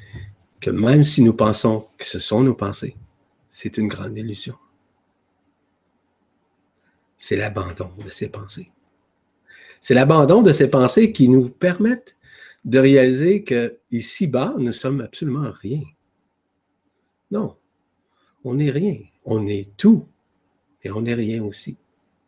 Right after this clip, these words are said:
C'est un peu paradoxal. Le rien, ça veut dire que ici, dans la manifestation de nos projections, dans l'illusion, dans la forme,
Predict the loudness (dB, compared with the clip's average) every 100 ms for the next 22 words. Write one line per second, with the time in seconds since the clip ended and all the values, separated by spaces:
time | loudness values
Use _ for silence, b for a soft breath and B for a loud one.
0 | _ _ _ _ _ _ _ _ _ _
1 | _ _ _ _ _ _ -8 0 2 2
2 | 0 -2 -6 -10 -10 -10 -12 -20 _ _
3 | _ _ _ _ _ _ _ _ _ _
4 | _ -20 b b 0 4 6 6 4 0
5 | -2 -2 -4 -4 -6 -6 -8 _ _ _
6 | _ _ _ _ -8 -4 -2 2 2 2
7 | 2 2 0 -6 -4 -6 -2 0 0 0
8 | -2 -2 -6 -6 -6 -4 -4 -2 -2 -2
9 | -2 -2 -2 -2 -2 0 -2 -6 -10 -10
10 | -4 -2 -2 -4